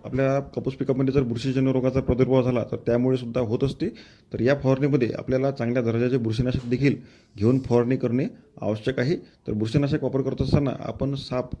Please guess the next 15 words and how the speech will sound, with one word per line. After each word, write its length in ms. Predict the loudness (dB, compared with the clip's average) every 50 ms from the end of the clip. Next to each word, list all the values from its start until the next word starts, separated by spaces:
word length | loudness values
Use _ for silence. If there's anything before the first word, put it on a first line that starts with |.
| -10 -4
किंवा 220 | 0 2 2 2
रोको 300 | 2 2 0 0 0 -2 -2 -4 -12 -20 _ _ -8
दोनपैकी 400 | -4 -2 -2 -2 -2 -2 -2 -2
कोणत्याही 360 | 0 -2 -2 0 2 2 2
एका 120 | 2 0 -2
बुरशीनाशकाचा 640 | -2 -2 -4 -4 -4 -4 -4 -2 -2 -2 -2 -2 -4 -6 -10 -20 _ _ _ _ -6
तीस 160 | -6 -4 -2
ग्रॅम 300 | -2 0 0 0 0 -2
पंधरा 320 | -2 -2 -2 -2 0 0 0
लिटरच्या 260 | -2 -2 -2 -4 -4
पंपासाठी 560 | -4 -4 -4 -2 -2 -2 -2 -2 -4 -6 -6 -10 _ _ _ -4
हे 100 | -4 -2
प्रमाण 340 | 0 0 2 2 2 0 0
घेऊन 220 | 0 0 -2 -2
फवारणी 380 | -4 -2 -2 -2 -2 -2 -4